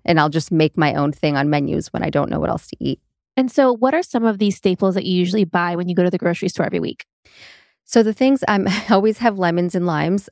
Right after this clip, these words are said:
Speaker 1: Um, I used to live on the Upper East Side, and there was this, like, little organic, you've probably seen in New York, there's all these little hole in the walls that have, they look like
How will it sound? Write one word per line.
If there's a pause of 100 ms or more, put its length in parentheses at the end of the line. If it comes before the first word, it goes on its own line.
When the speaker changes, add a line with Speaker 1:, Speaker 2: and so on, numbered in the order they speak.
Speaker 1:
Um, (800)
I
used
to
live
on
the
Upper
East
Side,
and
there
was
this,
like,
little
organic, (100)
you've
probably
seen
in
New
York,
there's
all
these
little
hole
in
the
walls (440)
that
have, (100)
they
look
like